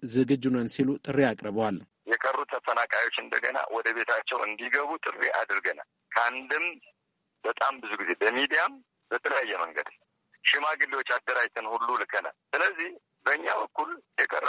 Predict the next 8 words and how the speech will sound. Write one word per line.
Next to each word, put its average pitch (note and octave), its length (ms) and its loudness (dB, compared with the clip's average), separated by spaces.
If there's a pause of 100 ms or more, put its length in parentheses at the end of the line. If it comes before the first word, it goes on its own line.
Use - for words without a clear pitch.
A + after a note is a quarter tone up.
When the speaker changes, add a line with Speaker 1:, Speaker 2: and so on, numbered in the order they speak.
Speaker 2:
ተፈናቃይ A#2+ 560 -2 (160)
እዚህ G#2 260 -8
ግባ G#2 180 2
የሚባል F2 400 -2
አይደለም። D#2+ 320 -6 (420)
ለምንም D3+ 360 0
ቅድመ - 240 -2
ሁኔታ A2+ 260 0